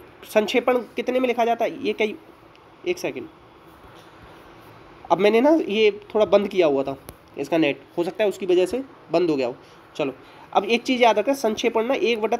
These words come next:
एक तिहाई में लिखा जाता है, ये question direct आता है। तो इसका answer क्या था? एक सेकंड, एक second, थोड़ी सी गड़बड़ हो गई है। अभी हम इसे तीस पे ले आते हैं।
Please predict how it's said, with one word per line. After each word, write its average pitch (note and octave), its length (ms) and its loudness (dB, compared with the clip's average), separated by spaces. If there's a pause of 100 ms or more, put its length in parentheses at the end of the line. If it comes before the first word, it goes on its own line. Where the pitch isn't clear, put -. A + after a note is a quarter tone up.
(140)
एक A3+ 200 -2
तिहाई F#3 240 2
में G#3+ 100 0
लिखा D#3 200 0
जाता D#3 200 -2
है, G3 60 0
ये G#3 40 -6
question G3+ 260 -2
direct F3 320 0
आता B2 180 -2
है। B2+ 160 -8
तो D3 80 -6
इसका E3+ 220 -2
answer G#3 200 0
क्या A3 140 2
था? F#3+ 160 -8 (580)
एक D#3+ 120 -6
सेकंड, - 220 -10 (2500)
एक F#3 180 2
second, F3 340 -4
थोड़ी E3+ 140 2
सी A3 140 -6
गड़बड़ E3 300 2
हो C3 80 0
गई A#2 140 -2
है। A#2+ 80 -6 (920)
अभी F3+ 180 0
हम F#3 140 2
इसे A3 240 -2 (340)
तीस G3+ 160 -6
पे F#3+ 120 0
ले D3 100 0
आते A2+ 200 -4
हैं। A#2+ 100 -12